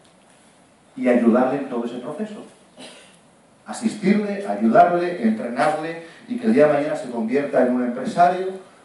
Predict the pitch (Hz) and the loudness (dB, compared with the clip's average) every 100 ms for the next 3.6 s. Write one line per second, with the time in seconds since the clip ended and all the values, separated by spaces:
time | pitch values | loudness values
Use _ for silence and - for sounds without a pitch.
0 | - 220 120 113 151 170 214 254 262 - | -12 -10 -8 -10 -10 -8 -4 -4 -6 -20
1 | _ _ _ _ _ _ _ 113 113 120 | _ _ _ _ _ _ _ -8 0 2
2 | 113 131 139 131 143 160 - 110 113 127 | 2 4 2 2 4 4 4 0 -2 0
3 | 127 180 180 202 202 | 2 4 4 2 0